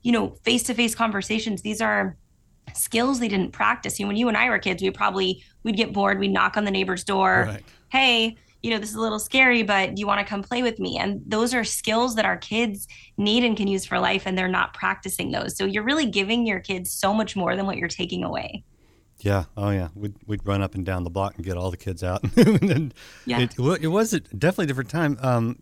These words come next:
Speaker 2: but at the same time, here's another thing I noticed. Uh,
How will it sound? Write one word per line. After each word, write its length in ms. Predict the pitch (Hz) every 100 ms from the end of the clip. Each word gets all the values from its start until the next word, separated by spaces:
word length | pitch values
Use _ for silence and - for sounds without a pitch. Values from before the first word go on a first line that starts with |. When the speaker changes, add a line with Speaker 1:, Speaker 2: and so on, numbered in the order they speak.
| 151
Speaker 2:
but 180 | 202
at 100 | 196
the 80 | 170
same 240 | - 220 247
time, 220 | 147 123
here's 240 | 170 220
another 280 | 147 127 143
thing 200 | 113 98
I 40 |
noticed. 380 | 92 87 87 - - _ _ _ _ -
Uh, 280 | 104 101